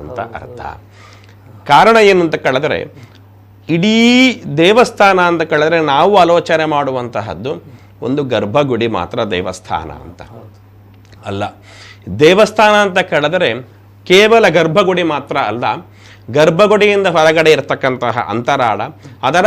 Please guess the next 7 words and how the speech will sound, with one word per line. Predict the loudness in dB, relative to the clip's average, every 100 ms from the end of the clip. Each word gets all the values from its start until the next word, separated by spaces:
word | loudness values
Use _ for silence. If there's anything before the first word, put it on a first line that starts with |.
| 4
ಹೊರಗಡೆ | 4 2 0 0
ಕಾಣತಕ್ಕಂತಹ | 0 -2 -4 -6 -6 -4 -2 -2 -2
ಮಂಟಪಾದಿಗಳು, | -4 -4 -4 -2 -4 -4 -6 -8 -14 -10 -2
ಅದರ | 2 6 6
ಹೊರಗಡೆ | 6 4 4 2
ಇರತಕ್ಕಂತಹ | 0 -2 -6 -6 -8 -8 -4 -4 -4 -14 _ -2
ಪ್ರಾಕಾರಾದಿಗಳು, | 2 2 4 2 4 2 0 -4 -6